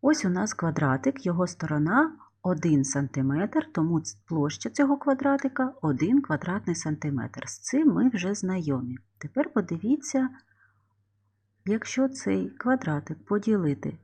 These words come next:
на міліметри, тут десять міліметрів і тут десять міліметрів, то ось цей малесенький квадратик зі стороною один ква-, міліметр буде площею один квадратний міліметр.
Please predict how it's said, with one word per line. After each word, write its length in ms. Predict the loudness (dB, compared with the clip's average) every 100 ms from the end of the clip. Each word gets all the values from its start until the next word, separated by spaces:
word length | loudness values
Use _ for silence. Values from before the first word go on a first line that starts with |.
| _
на 320 | 0 2 2
міліметри, 760 | 2 0 2 2 0 -2 -4 -4
тут 320 | -2 -4 0
десять 420 | 0 2 0 2
міліметрів 800 | 4 4 4 4 2 -2 -4 -4
і 80 | -4
тут 400 | 0 -2 -2 -12 _ _ 0
десять 400 | 0 0 0 2
міліметрів, 720 | 2 4 4 2 2 -2 -2 -20 _ _ _ _ _ _
то 180 | 0 2
ось 240 | 0 0 -2
цей 240 | 0 4
малесенький 1000 | 4 4 2 2 2 0 0 -2 -2 -4
квадратик 880 | -2 -2 0 2 2 2 -2 -6 -8 -2
зі 180 | 0 0
стороною 640 | 0 0 2 2 0 0
один 380 | -2 0 0 -2
ква-, 320 | -2 -2 0
міліметр 600 | -2 0 0 -2 -4 -10 -12 -20 -10
буде 400 | -2 0 0 -4 -14 _ _ _ _ _
площею 720 | -4 -2 -2 -2 -2 0 0 -4 _ _ _
один 580 | -2 0 0 0 2 0
квадратний 680 | 0 -4 -2 -2 -2 -2
міліметр. 640 | -2 0 0 -2 -2 -6